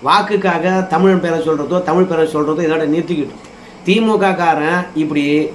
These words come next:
சம்பிரதாயத்துக்காக தமிழையும் தமிழர்களையும் பயன்படுத்தினால்தான் கழுவி கழுவி ஊத்துறான்.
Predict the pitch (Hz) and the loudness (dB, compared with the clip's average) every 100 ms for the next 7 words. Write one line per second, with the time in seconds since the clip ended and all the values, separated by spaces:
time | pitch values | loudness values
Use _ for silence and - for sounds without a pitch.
0 | - - 147 180 220 202 196 190 190 180 | -12 -10 -2 0 2 2 2 0 -2 0
1 | 170 190 185 175 190 175 185 190 - 190 | 0 0 -2 2 4 4 2 2 2 4
2 | 190 175 165 180 147 139 165 190 175 165 | 2 2 2 2 0 0 0 2 0 0
3 | 156 143 - 139 120 - - - 135 180 | -2 0 2 0 -2 -14 -20 -10 0 4
4 | 185 185 202 185 202 208 151 | 4 6 4 4 0 0 -2